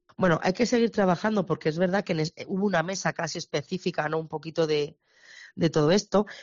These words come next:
pero es verdad que, eh, cuando se analiza realmente, eh, vemos que son momentos muy puntuales los que hay esa saturación en, en la calle real, ¿no? Eh,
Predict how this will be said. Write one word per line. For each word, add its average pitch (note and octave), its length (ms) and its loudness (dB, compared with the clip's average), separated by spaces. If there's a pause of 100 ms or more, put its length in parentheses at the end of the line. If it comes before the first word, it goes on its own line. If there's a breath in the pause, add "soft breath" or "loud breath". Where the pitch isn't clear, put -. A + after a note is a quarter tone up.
pero E3+ 140 4
es E3 100 2
verdad G#3+ 280 2
que, G#3+ 320 2
eh, D3+ 320 4 (480)
cuando D#3+ 260 0
se D3+ 140 0
analiza D3 500 2
realmente, F#3+ 800 2 (440 loud breath)
eh, D#3 520 4
vemos F#3 360 0
que A3 100 0
son G#3 340 0
momentos F3+ 600 0
muy G#3 300 2
puntuales G3 580 2
los D3+ 160 0
que - 120 0
hay D#3+ 140 2
esa E3+ 360 0
saturación D3+ 800 -2
en, C#3+ 360 0 (480 loud breath)
en E3 340 2
la D3+ 140 -2
calle D#3+ 260 2
real, D#3 380 2
¿no? F3 220 0 (320 loud breath)
Eh, D#3+ 520 2